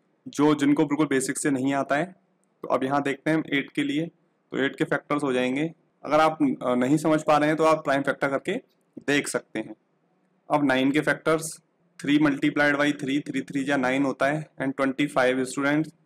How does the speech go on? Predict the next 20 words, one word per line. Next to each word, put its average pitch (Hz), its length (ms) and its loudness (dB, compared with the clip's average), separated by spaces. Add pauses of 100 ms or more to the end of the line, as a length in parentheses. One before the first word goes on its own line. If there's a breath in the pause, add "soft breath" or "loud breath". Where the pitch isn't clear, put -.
(400)
तो - 80 -10
ये 131 120 -2
हो 135 120 0
जाएगा 123 300 2
आपका 165 380 -2 (540)
five 131 260 2
into 139 360 -4 (1300)
five। 113 200 -2 (400)
अब 156 140 2
हमें 143 220 4
यहाँ 135 240 2
पे 143 120 0
भी 139 80 -2
एचसीएफ़ 139 520 0
निकालना 139 360 0
है 151 420 -2
and - 120 -14
एलसीएम 127 500 -4 (300)
निकालना 117 360 -2
है। 113 200 -8